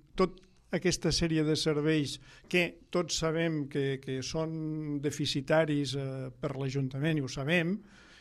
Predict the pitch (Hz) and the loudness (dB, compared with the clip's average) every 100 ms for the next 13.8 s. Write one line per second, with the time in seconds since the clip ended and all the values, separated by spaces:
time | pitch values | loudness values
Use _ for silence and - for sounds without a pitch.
0 | - 160 156 147 170 180 196 180 175 165 | -2 2 4 4 6 8 6 4 2 2
1 | 170 175 170 190 202 170 156 156 151 151 | 2 2 2 2 2 0 2 2 2 4
2 | 160 151 156 123 160 165 170 160 147 147 | 4 4 2 4 6 6 4 2 0 0
3 | 143 143 147 147 135 170 135 135 139 151 | -2 -2 -2 -2 -4 -6 -6 -4 0 0
4 | 143 147 143 147 147 156 156 180 160 151 | 0 0 2 2 2 2 0 -2 -2 0
5 | 139 147 147 143 135 147 147 151 160 151 | 2 4 4 0 0 0 0 0 -2 -2
6 | 135 135 127 147 143 - - - - 151 | -2 -2 2 0 0 -10 -20 -20 -8 -4
7 | 156 165 160 147 139 156 143 - 147 - | 0 0 2 2 2 2 2 0 -4 -6
8 | - - - - 175 160 - - 330 156 | -18 -18 -16 0 4 4 2 -4 -4 0
9 | 151 151 151 170 180 170 175 190 160 156 | 2 2 4 4 6 6 6 6 6 0
10 | 135 139 151 156 139 123 143 - 156 139 | 0 2 6 6 6 2 0 2 2 0
11 | 120 131 143 143 139 127 131 123 120 120 | -4 -2 0 0 0 -2 -4 -6 -8 -4
12 | 143 135 131 131 127 131 127 147 135 147 | 2 2 2 -2 -6 -6 -6 -6 -2 0
13 | 143 139 - 139 135 135 139 139 | 2 0 -2 -2 -2 -2 -2 -2